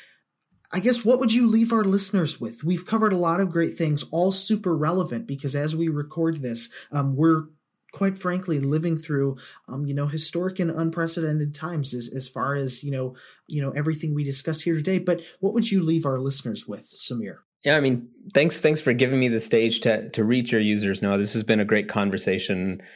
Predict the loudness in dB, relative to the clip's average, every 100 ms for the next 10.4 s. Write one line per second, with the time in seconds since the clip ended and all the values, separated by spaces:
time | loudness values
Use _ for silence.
0 | -20 _ 0 0 0 -6 0 2 2 -2
1 | -2 -2 -2 -2 0 2 2 2 4 2
2 | 2 2 0 0 2 2 2 0 0 0
3 | 0 -2 0 0 0 -2 -2 0 0 0
4 | 2 0 0 0 2 4 2 0 -4 -20
5 | _ _ _ 0 4 4 4 4 2 -2
6 | -8 -16 0 2 2 4 2 2 -2 -2
7 | -6 -12 _ -4 -2 2 2 4 2 2
8 | 2 0 2 2 4 2 2 0 0 0
9 | -2 -2 -4 -4 -4 -4 -4 0 2 4
10 | 4 2 -2